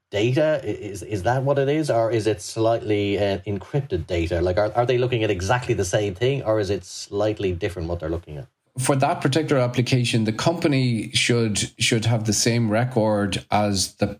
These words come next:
Speaker 2: person who owes it money. So the company should say, "Oh, this, this other company owes us ten thousand euro,"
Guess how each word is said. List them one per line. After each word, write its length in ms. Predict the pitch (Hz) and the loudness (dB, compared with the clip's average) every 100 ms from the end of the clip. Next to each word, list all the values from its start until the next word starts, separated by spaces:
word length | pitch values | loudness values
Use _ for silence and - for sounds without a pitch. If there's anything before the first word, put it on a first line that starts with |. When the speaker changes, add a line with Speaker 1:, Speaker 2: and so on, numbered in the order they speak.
| _ | _
Speaker 2:
person 360 | - 113 - | 0 0 2
who 160 | 107 101 | 2 2
owes 180 | 104 101 | 2 0
it 140 | 92 | 0
money. 220 | 120 113 | 0 2
So 160 | 90 107 | 0 0
the 80 | 107 | 2
company 400 | 131 127 123 113 | 2 2 2 0
should 260 | - 104 | 0 0
say, 380 | 95 107 101 98 - - _ | 2 2 2 -2 -8 -20 _
"Oh, 120 | 117 117 | 0 2
this, 260 | 131 131 | 2 0
this 300 | 123 123 127 | 0 0 2
other 240 | 135 160 147 | 2 2 2
company 440 | 127 113 117 113 | 2 2 2 2
owes 360 | 107 107 110 107 | 2 2 2 2
us 200 | 101 - | 0 -2
ten 280 | - 113 107 | 0 0 2
thousand 360 | 113 101 95 | 2 2 2
euro," 440 | 110 127 120 113 | 2 2 2 0